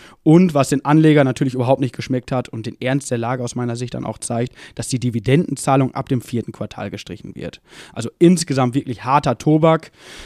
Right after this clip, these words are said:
Ja, und viele Anleger haben dann tatsächlich die Flinte ins Korn geworfen. Die Intel-Aktie verlor alleine am Freitag sechsundzwanzig Prozent an Wert.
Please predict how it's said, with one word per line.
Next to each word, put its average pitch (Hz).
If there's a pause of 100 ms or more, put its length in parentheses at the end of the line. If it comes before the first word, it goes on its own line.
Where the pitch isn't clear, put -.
Ja, 107
und 107
viele 139
Anleger 127
haben 147
dann 151
tatsächlich 143
die -
Flinte 139
ins 127
Korn 139
geworfen. 127
Die 107
Intel-Aktie 143
verlor 120
alleine 117
am 127
Freitag 123
sechsundzwanzig 156
Prozent 143
an 110
Wert. 170